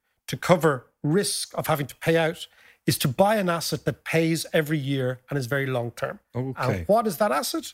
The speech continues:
Speaker 1: A long-term government bond, or even a, a perpetual, which I talk about, that you actually have no capital payment, it's only interest payments.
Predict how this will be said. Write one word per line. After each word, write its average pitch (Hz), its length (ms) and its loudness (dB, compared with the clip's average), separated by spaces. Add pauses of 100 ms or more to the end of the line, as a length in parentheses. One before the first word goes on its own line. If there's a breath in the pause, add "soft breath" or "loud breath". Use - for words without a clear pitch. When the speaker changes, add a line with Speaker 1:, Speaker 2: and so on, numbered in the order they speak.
(140)
Speaker 1:
A 147 60 -2
long-term 147 460 0
government 139 360 0
bond, 113 320 0 (120)
or 180 140 4
even 185 280 0
a, 165 80 -2 (320 loud breath)
a - 80 2
perpetual, 175 580 4
which 120 140 -2
I 151 80 2
talk 143 260 -2
about, 131 160 -4 (220 loud breath)
that 202 120 0
you 160 120 4
actually 147 420 0 (120)
have 143 180 -4
no 233 160 6
capital - 440 0
payment, 127 360 -2 (180)
it's - 120 -8
only 151 120 4
interest 151 360 0
payments. - 360 -2